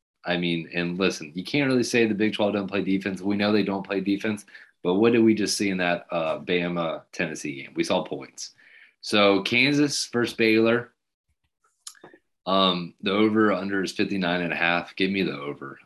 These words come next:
Um, Kansas can score even with Bean. I don't, I don't know what, uh, Daniels is. I don't know if he's still hurt. I'm assuming he is. Um, West Virginia just put up forty something on Baylor. Kansas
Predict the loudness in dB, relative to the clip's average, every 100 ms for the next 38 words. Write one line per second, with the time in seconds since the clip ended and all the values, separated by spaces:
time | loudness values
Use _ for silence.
0 | -10 -8 -6 -2 0 0 -2 -4 -6 -6
1 | -2 0 2 0 -2 _ _ -6 -2 0
2 | 0 -2 -4 -4 -2 -4 -2 0 0 -2
3 | -8 _ _ _ -2 2 2 4 4 2
4 | -4 _ -4 -4 -2 -2 -2 -2 -2 -4
5 | -10 -8 -4 -2 -2 -2 -2 -2 -4 -6
6 | -8 -6 -4 -2 -2 -4 -6 -6 -6 -6
7 | -6 -4 -2 -2 -4 -10 _ _ _ _
8 | _ -2 2 2 0 -6 -14 _ _ -14
9 | -2 -2 0 -2 0 0 0 -4 -4 -2
10 | -2 -2 -2 -2 -2 -4 -4 -6 -6 -6
11 | -6 -2 0 2 2 0 -2 -8 _ _
12 | _ -6 -2 0 0 -2 -2 -6 -12